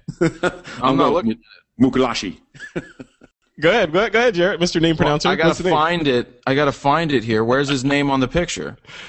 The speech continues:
Speaker 1: It is at the top in the show notes.
Speaker 2: Well, I'm in the show notes.
Speaker 1: All right. Well, here we go. Let me bring it up, and you'll see it in the, uh, in the image itself. Here it is.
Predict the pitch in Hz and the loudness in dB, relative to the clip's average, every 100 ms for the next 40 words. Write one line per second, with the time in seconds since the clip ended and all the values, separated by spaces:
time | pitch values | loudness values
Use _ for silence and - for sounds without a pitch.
0 | - _ _ _ 143 143 143 143 120 139 | -20 _ _ _ 2 4 2 0 2 2
1 | 135 135 135 135 135 123 123 143 123 120 | 4 2 2 0 0 -2 -2 0 0 0
2 | 113 - 117 98 - - - _ _ _ | 0 2 0 0 -6 -10 -16 _ _ _
3 | _ _ _ 139 156 214 165 - 117 101 | _ _ _ 0 2 2 0 -2 -4 -4
4 | 95 82 67 - - - _ _ _ - | -6 -8 -10 -12 -16 -18 _ _ _ -12
5 | 87 62 - 113 98 117 101 92 98 - | -8 -8 -4 -2 0 0 0 -2 -4 -4
6 | 131 131 127 117 107 - 110 110 107 120 | -2 0 0 0 0 0 0 0 -2 -2
7 | 107 101 - 110 107 104 101 98 98 107 | -2 -2 -4 -4 -2 -2 -2 -4 -6 -4
8 | 104 92 104 98 98 - 101 95 98 - | -4 -4 -4 -4 -6 -6 -4 -4 -4 -8
9 | 104 98 98 101 - | -8 -6 -8 -10 -14